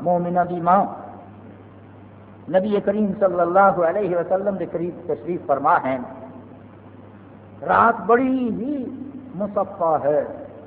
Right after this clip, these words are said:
ستارے جھلملا رہے ہیں، آسمان بڑا صاف ہے۔ آسمان کی طرف دیکھ کے ساری ماں نے تے نبی کریم صلی اللہ علیہ وسلم کی خدمت اندر ایک سوال کیا۔ عرض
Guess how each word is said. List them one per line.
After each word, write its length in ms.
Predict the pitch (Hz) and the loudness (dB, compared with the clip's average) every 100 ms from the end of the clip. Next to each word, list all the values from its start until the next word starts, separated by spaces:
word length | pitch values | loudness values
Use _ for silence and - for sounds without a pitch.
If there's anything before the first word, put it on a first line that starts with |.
| - | -14
ستارے 440 | 165 185 185 185 170 - | -4 4 6 6 2 -2
جھلملا 500 | 151 156 151 165 180 | -4 0 4 6 6
رہے 160 | 160 151 | 4 0
ہیں، 120 | 151 - - - - - - - - - - - | -4 -8 -14 -16 -18 -20 -20 -20 -20 -20 -20 0
آسمان 540 | 175 180 - 202 220 | 4 4 4 4 4
بڑا 300 | 196 196 196 196 220 | 4 4 4 2 0
صاف 300 | 208 262 - - | 4 4 4 2
ہے۔ 180 | 175 571 - 554 - - - - - - - - - - - - - - - - - - - | 4 4 0 -12 -14 -18 -20 -20 -20 -20 -20 -20 -20 -20 -20 -20 -20 -20 -20 -20 -20 -20 -2
آسمان 600 | 190 214 208 208 240 277 | 2 2 2 4 4 4
کی 100 | 262 | 0
طرف 160 | 262 240 - | -2 -2 -2
دیکھ 280 | 214 247 233 | 4 4 4
کے 100 | 262 240 | -2 0
ساری 240 | 214 220 | -2 -2
ماں 260 | 208 208 240 | -4 0 0
نے 120 | 190 - - - - - - - | -2 -8 -14 -18 -18 -20 -20 -12
تے 100 | 175 | -6
نبی 320 | 180 196 196 | -4 -4 -4
کریم 340 | 185 185 196 170 | -4 -4 -4 -6
صلی 240 | 180 160 156 | -6 -2 -2
اللہ 440 | 151 180 175 151 | 4 4 4 2
علیہ 280 | 156 185 165 | 0 0 0
وسلم 400 | 151 175 180 170 | 0 -2 -4 -4
کی 100 | 156 | -4
خدمت 340 | 190 175 160 160 | -8 -6 -4 -4
اندر 160 | 151 | -2
ایک 120 | 151 147 | -4 -4
سوال 260 | 147 139 127 139 | 0 0 0 -6
کیا۔ 160 | - - - - - - - - - - - - - - - - - - - - - | -12 -14 -16 -20 -20 -20 -20 -20 -20 -20 -20 -20 -20 -20 -20 -20 -20 -20 -20 -20 -4
عرض 140 | - | -2